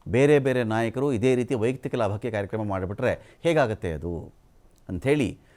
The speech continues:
ಕಾಂಗ್ರೆಸ್ ನಾಯಕರೇ ಕಾಂಗ್ರೆಸ್ ಕಚೇರಿಯಲ್ಲಿ ಕಾರ್ಯಕ್ರಮದ ರೂಪುರೇಷೆ ಮಾಡ್ತಾ ಇದ್ದಾರೆ. ಆದರೆ ಕಾರ್ಯಕ್ರಮದಲ್ಲಿ ಕಾಂಗ್ರೆಸ್ನ ಸಿಂಬಲ್, ಚಿಹ್ನೆ ಯಾಕೆ ಬೇಡ? ಅಧಿಕಾರ ಕೊಟ್ಟಂಥ ಚಿಹ್ನೆಯನ್ನ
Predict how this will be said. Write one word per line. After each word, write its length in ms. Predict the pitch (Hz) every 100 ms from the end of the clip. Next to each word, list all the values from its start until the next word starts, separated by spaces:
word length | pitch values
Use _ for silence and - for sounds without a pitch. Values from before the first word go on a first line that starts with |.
| _
ಕಾಂಗ್ರೆಸ್ 500 | 117 139 175 185 -
ನಾಯಕರೇ 400 | 135 135 135 139
ಕಾಂಗ್ರೆಸ್ 380 | 139 117 123 123
ಕಚೇರಿಯಲ್ಲಿ 760 | - - 147 139 127 123 151 156
ಕಾರ್ಯಕ್ರಮದ 500 | 120 117 123 117 113
ರೂಪುರೇಷೆ 480 | 120 127 127 -
ಮಾಡ್ತಾ 300 | 107 98 98
ಇದ್ದಾರೆ. 640 | 92 85 85 107 151 - - -
ಆದರೆ 220 | 101 101
ಕಾರ್ಯಕ್ರಮದಲ್ಲಿ 720 | - 131 139 127 110 113 147
ಕಾಂಗ್ರೆಸ್ನ 540 | 123 117 117 - 139
ಸಿಂಬಲ್, 580 | 139 - 170 151 95 78 -
ಚಿಹ್ನೆ 500 | 131 117 110 95 - -
ಯಾಕೆ 260 | 113 -
ಬೇಡ? 180 | 90 80 87 78 - - - _ _ _
ಅಧಿಕಾರ 460 | 98 101 131 156 151
ಕೊಟ್ಟಂಥ 420 | 143 123 120 113
ಚಿಹ್ನೆಯನ್ನ 580 | 117 - 101 101 92 92